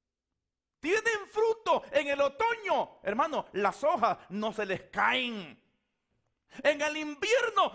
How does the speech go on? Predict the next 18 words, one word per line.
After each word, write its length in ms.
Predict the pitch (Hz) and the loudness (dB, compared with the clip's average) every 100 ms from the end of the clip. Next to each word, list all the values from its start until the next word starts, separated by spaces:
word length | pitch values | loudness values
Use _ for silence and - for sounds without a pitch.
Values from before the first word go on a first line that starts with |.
| - | -4
no 340 | 285 359 370 | 2 2 0
pierden 560 | - 392 403 403 359 320 | -2 0 0 -2 -4 -4
su 240 | - 320 | -6 -8
color, 580 | - 285 285 339 359 302 - | -2 0 2 2 2 0 -2
mantienen 800 | 240 262 233 - 247 294 285 262 | 0 0 -2 -8 -6 -2 -2 2
la 180 | 247 233 | 2 0
estabilidad. 1160 | 226 - 240 214 196 214 208 196 151 269 277 - - _ _ _ _ _ _ _ _ _ _ _ - | -6 -2 0 0 -2 -10 -10 -4 2 2 2 -4 -14 _ _ _ _ _ _ _ _ _ _ _ -6
Y 140 | 330 | -2
en 80 | 359 | 2
la 160 | 339 320 | 2 0
primavera, 640 | 339 330 339 453 480 403 | 0 2 2 2 2 2
hermano, 480 | 392 427 440 403 - - | 4 2 2 0 -2 -6
están 340 | - - 220 | -10 -4 -4
flores, 440 | 220 233 214 202 - - | -2 -2 -2 -4 -8 -6
eh, 320 | 214 190 - | -6 -6 -8
están 320 | 214 226 285 | -4 -2 -2
con 180 | 285 247 | -2 -2
flores. 640 | 190 220 302 - - - | 0 0 0 -4 -12 -18